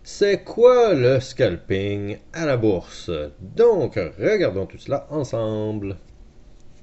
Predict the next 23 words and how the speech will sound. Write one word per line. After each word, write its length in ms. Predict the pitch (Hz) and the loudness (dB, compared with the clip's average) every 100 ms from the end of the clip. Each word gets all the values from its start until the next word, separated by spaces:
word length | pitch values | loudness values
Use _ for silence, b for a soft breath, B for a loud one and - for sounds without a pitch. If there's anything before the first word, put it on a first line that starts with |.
| - - - - - b b b b - - | -20 -20 -20 -20 -20 b b b b -20 -8
Alors, 540 | 226 208 117 85 - - | -2 0 0 -2 -10 -6
mes 360 | 180 233 226 | 0 6 6
chers 420 | 165 202 175 120 | 6 0 -2 0
amis, 440 | 104 101 151 185 180 | -2 -2 0 0 0
bienvenue 760 | 101 107 170 190 156 160 202 | -4 -6 -2 -2 -2 -2 -2
pour 320 | 180 - 208 | -2 2 2
ce 160 | - 180 | 0 -4
petit 480 | 160 - 214 - 131 | -4 -2 -2 -2 -8
cours 240 | 139 120 | -6 -4
de 80 | 85 | -6
bourse. 480 | 87 175 180 - 170 160 B B B - | -2 0 2 0 -2 -2 B B B 2
Aujourd'hui, 580 | 226 175 175 151 208 | 4 6 4 2 0
je 120 | 160 151 | 2 2
vais 40 | |
vous 160 | 127 123 | 2 -2
expliquer 440 | 127 - 123 170 | -4 -6 2 2
la 160 | 110 90 | 2 0
base 500 | 95 190 196 123 90 | 0 2 2 0 0
du 120 | 113 | -6
scalping. 840 | - 85 80 160 180 180 170 170 | -6 -6 -2 0 0 0 0 0
J'ai 240 | 131 143 151 | -2 -2 -2
déjà 240 | 135 117 | -2 -2
fait 240 | - 135 | -2 -2